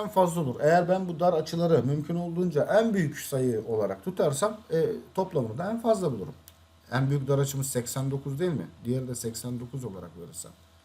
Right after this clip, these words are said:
Bu iki açı hocam biri seksen dokuz, biri seksen sekiz veriyor mesela. Hayır, bunlar farklı açılar değildir. On sekizin sekizi elde var bir, on altı, bir de elde on yedi, en fazla yüz yetmiş sekiz derece olur.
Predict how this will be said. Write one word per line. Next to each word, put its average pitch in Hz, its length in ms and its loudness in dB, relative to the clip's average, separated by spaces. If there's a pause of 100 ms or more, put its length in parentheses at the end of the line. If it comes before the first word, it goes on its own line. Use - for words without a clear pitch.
(540)
Bu 131 220 -4
iki 139 260 -2
açı 147 520 4
hocam 131 400 0
biri 143 140 2
seksen 143 480 2
dokuz, 143 320 -4
biri 135 160 2
seksen 131 360 2
sekiz 127 400 -6
veriyor 92 240 -4
mesela. 85 360 -14
Hayır, 147 440 -2
bunlar 110 280 -8
farklı 110 300 -8
açılar 110 380 -10
değildir. 110 260 -10 (1040)
On 220 180 10
sekizin 190 320 8
sekizi 175 320 4
elde 170 220 10
var 156 220 10
bir, 147 80 6
on 180 160 2
altı, 139 260 2
bir 165 200 2
de 135 40 0
elde 123 280 2
on 165 240 2
yedi, 156 360 0
en 185 200 -2
fazla 139 420 0
yüz 139 400 -6
yetmiş 143 340 -2
sekiz 139 520 -8
derece 113 320 -4
olur. 80 180 -12